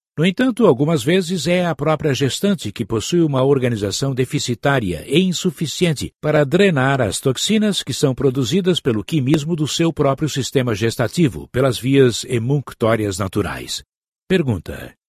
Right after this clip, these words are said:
em lugar de um espírito irascível, déspota e orgulhoso encarnar-se num corpo robusto e saudável,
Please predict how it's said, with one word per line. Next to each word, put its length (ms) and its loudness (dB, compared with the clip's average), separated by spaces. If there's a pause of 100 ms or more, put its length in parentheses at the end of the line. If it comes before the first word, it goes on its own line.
(100)
em 100 4
lugar 400 2
de 100 0
um 120 2
espírito 440 -4
irascível, 840 -2
déspota 580 -4
e 140 -2
orgulhoso 640 4
encarnar-se 680 -4
num 140 -4
corpo 340 0
robusto 640 -4
e 60 -8
saudável, 720 -4